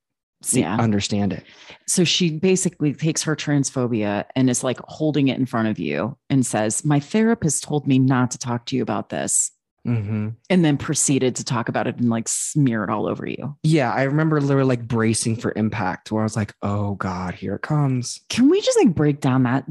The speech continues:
Speaker 2: like, one little piece, like, regardless if it's about, like, your transphobia or whatever, but, like,
Speaker 1: Yeah.
Speaker 2: when your therapist says to you,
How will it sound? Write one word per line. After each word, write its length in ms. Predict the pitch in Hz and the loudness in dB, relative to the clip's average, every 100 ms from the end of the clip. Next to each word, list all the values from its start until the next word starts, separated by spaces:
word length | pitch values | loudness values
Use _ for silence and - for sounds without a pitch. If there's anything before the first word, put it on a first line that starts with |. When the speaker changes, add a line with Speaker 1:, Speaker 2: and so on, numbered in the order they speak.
| 139 - | -8 -2
Speaker 2:
like, 160 | 147 | 0
one 280 | 151 143 131 | 2 4 4
little 160 | 135 131 | 4 2
piece, 260 | - 131 | 0 -2
like, 160 | 135 135 | -2 -6
regardless 480 | 135 131 123 127 - | -2 -2 0 -2 -4
if 120 | - | -4
it's 140 | 135 | -6
about, 280 | - 127 113 | -4 -4 -2
like, 180 | 131 131 | -2 -2
your 120 | 127 | -4
transphobia 600 | 117 - 123 127 131 120 | -4 0 0 0 -2 0
or 60 | 117 | 2
whatever, 300 | 117 117 123 | 0 0 0
but, 140 | 190 | 0
like, 80 | - | 2
Speaker 1:
Yeah. 80 | 143 | 4
Speaker 2:
when 140 | 123 | 6
your 180 | 254 453 | 6 4
therapist 840 | - - - 131 123 151 180 180 - | -2 -8 -2 2 2 2 2 2 2
says 320 | 185 175 - | 2 0 -2
to 100 | 196 | 2
you, 400 | 190 185 185 | 2 4 0